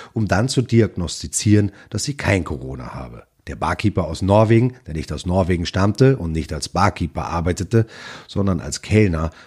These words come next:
war inzwischen positiv getestet worden. Am achten März verfasste Anita Lugner-Hornischer eine neue Mitteilung. Der Einfachheit halber blieb sie dabei,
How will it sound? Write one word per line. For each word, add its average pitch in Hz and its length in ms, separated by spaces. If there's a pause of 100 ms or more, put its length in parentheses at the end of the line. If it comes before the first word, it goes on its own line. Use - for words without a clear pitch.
war 131 180
inzwischen 139 520
positiv 87 600
getestet - 580
worden. - 200 (400)
Am 110 160
achten 151 340
März 101 320
verfasste - 600
Anita 151 400
Lugner-Hornischer 87 1040 (240)
eine 76 200
neue 110 280
Mitteilung. 135 640
Der 98 140
Einfachheit 92 460
halber 87 240
blieb 107 300
sie 98 140
dabei, 87 360